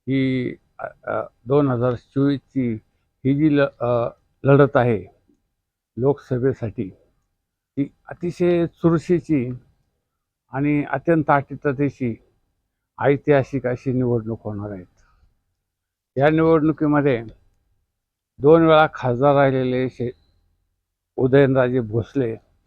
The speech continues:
हे पुन्हा उभे आहेत सातारा लोकसभा मतदारसंघातून. आणि शशिकांत शिंदे, शशिकांत जयवंतराव शिंदे हे शरद पवार राष्ट्रवादी काँग्रेसचे त्यांच्या विरुद्धचे उमेदवार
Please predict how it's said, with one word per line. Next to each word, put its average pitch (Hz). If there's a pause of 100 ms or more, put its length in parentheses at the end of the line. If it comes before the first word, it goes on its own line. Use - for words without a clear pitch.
(600)
हे 123 (140)
पुन्हा 165
उभे 147
आहेत 113
सातारा 113
लोकसभा 107
मतदारसंघातून. 101 (920)
आणि 151 (1000)
शशिकांत 175
शिंदे, 151
शशिकांत 175
जयवंतराव 156
शिंदे 135 (760)
हे 151 (680)
शरद 170 (140)
पवार 165
राष्ट्रवादी 151
काँग्रेसचे 143
त्यांच्या 127
विरुद्धचे 120
उमेदवार 113